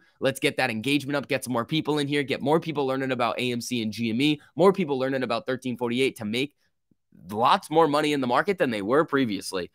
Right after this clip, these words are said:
Uh, let's see here. Oh, ho, we got the Mask Gang coming in. What's up, people? How you guys doing? So,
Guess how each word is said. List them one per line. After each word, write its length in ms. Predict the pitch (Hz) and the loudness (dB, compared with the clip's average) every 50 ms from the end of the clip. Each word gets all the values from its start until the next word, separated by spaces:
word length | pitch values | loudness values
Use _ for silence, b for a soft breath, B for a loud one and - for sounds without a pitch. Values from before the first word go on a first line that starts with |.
| b b b b b b | b b b b b b
Uh, 600 | - 110 104 107 113 113 110 110 110 110 110 110 | 2 2 4 4 4 4 4 4 6 4 4 4
let's 200 | 107 117 120 - - | 2 2 0 -2 -4
see 60 | 104 | -2
here. 160 | 95 95 95 104 | -2 0 4 6
Oh, 140 | 127 143 | 8 8
ho, 680 | 147 175 196 220 226 226 220 214 208 196 190 180 160 156 | 10 10 10 10 10 8 8 10 12 12 12 10 8 6
we 120 | 143 147 143 | 4 4 4
got 180 | 151 143 147 | 4 2 2
the 60 | - 135 | 2 0
Mask 420 | 123 131 156 202 240 269 214 156 | 2 4 6 6 6 4 2 0
Gang 380 | 131 160 143 135 131 127 120 113 | 0 0 2 2 0 -2 -2 -2
coming 300 | - 135 123 127 120 123 | -2 -2 -2 -2 -2 -2
in. 240 | 120 117 113 104 | -4 -4 -4 -2
What's 260 | 110 156 226 226 - - | 0 2 2 2 2 2
up, 180 | 139 110 - | 2 2 2
people? 300 | - 123 110 - 123 117 | -2 -4 -2 -2 -2 -2
How 80 | 123 139 | 0 0
you 140 | 139 131 117 | -2 -2 -2
guys 240 | 117 104 101 98 | -4 -4 -4 -6
doing? 280 | 87 98 98 95 92 92 - _ _ _ _ _ _ _ _ _ _ _ _ _ _ _ _ _ _ _ _ _ _ _ _ _ _ _ _ _ _ - - _ _ _ _ | -10 -10 -10 -10 -12 -14 -18 _ _ _ _ _ _ _ _ _ _ _ _ _ _ _ _ _ _ _ _ _ _ _ _ _ _ _ _ _ _ -20 -20 _ _ _ _
So, 400 | - - - 127 113 104 87 85 | -14 -4 -2 0 0 0 -2 -4